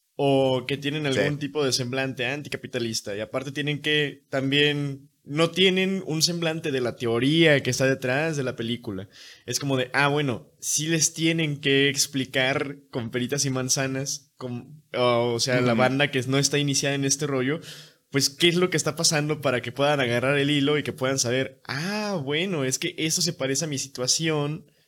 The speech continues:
Speaker 1: tal vez debería hacer algo yo también?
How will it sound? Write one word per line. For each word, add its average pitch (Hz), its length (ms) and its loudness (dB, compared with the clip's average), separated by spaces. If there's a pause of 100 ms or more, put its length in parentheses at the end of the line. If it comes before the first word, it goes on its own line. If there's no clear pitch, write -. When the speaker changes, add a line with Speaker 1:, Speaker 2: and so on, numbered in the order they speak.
(400)
Speaker 1:
tal 156 320 4
vez 160 360 0
debería 131 380 2
hacer 123 220 -2
algo 117 240 -2
yo 113 120 -2
también? 107 640 -4